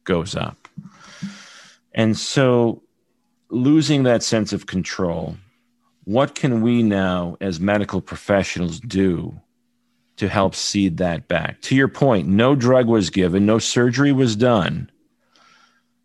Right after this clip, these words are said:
but something very powerful happened. You empowered the patient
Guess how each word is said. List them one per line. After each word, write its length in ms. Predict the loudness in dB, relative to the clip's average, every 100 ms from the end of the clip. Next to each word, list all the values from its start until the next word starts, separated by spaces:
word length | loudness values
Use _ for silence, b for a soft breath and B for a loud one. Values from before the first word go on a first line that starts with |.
| _
but 120 | -6
something 300 | 0 0 2
very 180 | 2 2
powerful 580 | 2 0 2 2 0 -2
happened. 500 | 0 -2 -2 -8 -2
You 160 | 2 2
empowered 840 | 0 0 2 4 4 2 -2 -8 _ _ _ b b b b
the 100 | -8
patient 880 | 0 2 2 2 0 -2 -10 -16